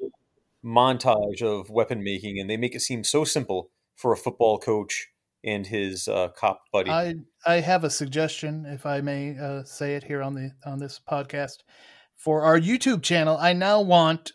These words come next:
Speaker 2: uh, Toyman and, and Zach montage building a Lego with the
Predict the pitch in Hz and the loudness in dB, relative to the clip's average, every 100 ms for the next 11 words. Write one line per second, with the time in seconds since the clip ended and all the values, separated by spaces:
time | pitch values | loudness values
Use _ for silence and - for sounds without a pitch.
0 | - 156 151 147 143 143 135 _ _ _ | 0 6 6 6 4 0 -4 _ _ _
1 | - 185 170 160 156 156 - - 165 151 | -2 0 2 2 0 -2 -10 -8 -4 -2
2 | 147 147 151 143 135 147 139 135 - _ | -4 -6 -8 -6 -2 0 0 -2 -10 _
3 | _ _ _ _ 170 165 165 160 147 147 | _ _ _ _ 0 2 2 0 0 0
4 | 135 - 156 151 147 139 131 143 147 143 | -4 -4 -2 -2 -4 -6 -8 -6 -4 -2
5 | 143 135 | -4 -8